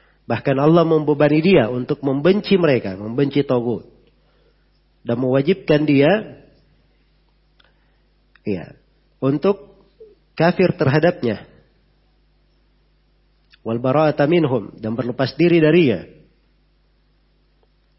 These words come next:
Ini berlepas diri, kata al-bara'ah itu bukan berlepas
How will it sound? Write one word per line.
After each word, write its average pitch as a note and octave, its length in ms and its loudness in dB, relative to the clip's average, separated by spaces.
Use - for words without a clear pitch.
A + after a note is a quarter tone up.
Ini A#2 160 -10
berlepas C#3 480 -2
diri, F#3 400 0
kata A#2 240 -4
al-bara'ah C3 440 0
itu F3+ 360 -2
bukan C3 320 -4
berlepas C#3 400 -2